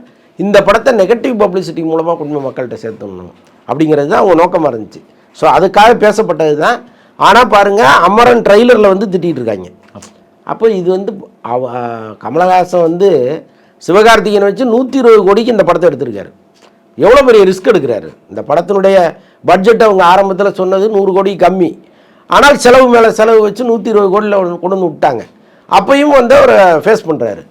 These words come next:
அப்போ அவ்வளோ பெரிய வேலையை அவர் செய்யும்போது நாம ஒண்ணு பேசினோம்னா அது கமல்ஹாசன் படத்துக்கு பாதிக்கும், அவருடைய நிறுவனத்தை பாதிக்கும்னு நினைக்கணும்ல. இஷ்டத்துக்கு வாயில வந்து பேசிட்டு போனீங்கன்னா நாளைக்கு அந்த படம் வரும்போது மொத்த தனுஷ் ரசிகர்களும் திருப்பிட்டு நின்னா என்ன வருது?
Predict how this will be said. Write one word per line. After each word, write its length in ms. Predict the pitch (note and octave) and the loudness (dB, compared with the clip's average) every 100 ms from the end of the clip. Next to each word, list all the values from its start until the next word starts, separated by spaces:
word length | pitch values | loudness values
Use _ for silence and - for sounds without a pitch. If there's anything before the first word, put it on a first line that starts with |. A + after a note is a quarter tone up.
| _ _ _ | _ _ _
அப்போ 260 | - D3+ A#3+ | -6 -2 2
அவ்வளோ 360 | D#3+ F3+ A#3+ A3 | 2 4 4 4
பெரிய 240 | A3 G3+ | 4 4
வேலையை 340 | F#3 A#3+ A#3+ | 4 6 6
அவர் 200 | G#3 E3+ | 4 2
செய்யும்போது 960 | D3 D#3 F#3 E3+ C3+ G#2 G#2+ A#2 C#3+ - _ _ - | 0 -4 -4 -2 -4 -4 -6 -6 -6 -8 _ _ -6
நாம 400 | C3 G3 A#3 A#3 | 0 2 4 4
ஒண்ணு 120 | G#3+ F#3+ | 4 2
பேசினோம்னா 580 | F#3+ A3 G#3 G3 F#3+ A#3+ | 0 0 0 -2 0 0
அது 80 | A3 | 0
கமல்ஹாசன் 580 | E3 F#3+ G#3 G3+ F3 E3+ | 0 -2 0 0 0 -4
படத்துக்கு 400 | D#3+ D#3+ E3 D3 | -4 -4 -8 -6
பாதிக்கும், 460 | C3+ D3+ D3 C#3+ F#3 | -2 -2 -2 -4 -2
அவருடைய 340 | E3+ D#3 D3 | -2 -4 -2
நிறுவனத்தை 640 | D#3 F#3 F3+ D#3+ E3 B2 - _ _ | 0 2 0 0 -6 -6 -14 _ _
பாதிக்கும்னு 500 | C3+ F#3 G3+ G3 G3+ | 2 2 2 0 0
நினைக்கணும்ல. 540 | D#3+ F#3 F#3+ C#3+ A#2 A#2 G2+ _ _ _ | 0 0 -2 -2 -4 -8 -12 _ _ _
இஷ்டத்துக்கு 440 | C3 - G3 B3 | -6 -2 0 2
வாயில 140 | G#3 G#3+ | 4 4
வந்து 300 | G#3+ G3 G3 | 2 2 0
பேசிட்டு 320 | F3 F3 E3 | 0 -6 -6
போனீங்கன்னா 400 | D3 D3+ D#3 G3 | -4 -2 -2 -2
நாளைக்கு 340 | F#3+ F3 F3 | -2 -2 -2
அந்த 120 | E3 D3 | -2 -2
படம் 280 | D#3+ G3 | 0 2
வரும்போது 640 | F#3 E3 E3+ F#3 F#3 D#3+ - _ _ | 2 0 -2 -2 -4 -6 -12 _ _
மொத்த 280 | D#3 F3+ A3+ | -2 2 2
தனுஷ் 320 | F#3+ G#3 G3+ | 2 2 0
ரசிகர்களும் 400 | F#3+ E3 F3 F#3 | -4 -2 -2 -2
திருப்பிட்டு 340 | D#3+ F3 E3 D3+ | -2 -4 -4 -2
நின்னா 140 | D3+ | -2
என்ன 200 | C3+ A#2 | -4 -8
வருது? 300 | G2+ D#2+ | -12 -16